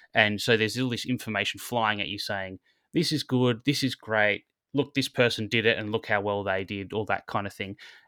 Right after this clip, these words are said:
How should athletes think about kind of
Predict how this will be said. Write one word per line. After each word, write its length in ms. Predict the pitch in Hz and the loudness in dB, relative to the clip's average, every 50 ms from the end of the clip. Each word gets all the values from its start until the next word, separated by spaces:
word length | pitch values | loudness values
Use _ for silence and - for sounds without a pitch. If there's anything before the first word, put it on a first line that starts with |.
| _ _ _ _ _ | _ _ _ _ _
How 500 | - - - 262 - 180 170 175 170 165 | -12 -8 -4 0 4 6 6 6 6 4
should 380 | - - - - 170 151 131 - | 2 0 0 2 2 2 2 2
athletes 720 | 101 120 117 - - 123 113 85 - - - - - - - | 0 0 0 0 -2 -2 -2 -2 -2 -4 -4 -4 -4 -8 -6
think 260 | - - 156 175 - | -2 0 0 2 2
about 340 | 151 123 - 104 95 - - - | 0 0 0 0 0 0 -2 -4
kind 180 | - 120 110 | -4 -2 -2
of 100 | 104 92 | -2 -4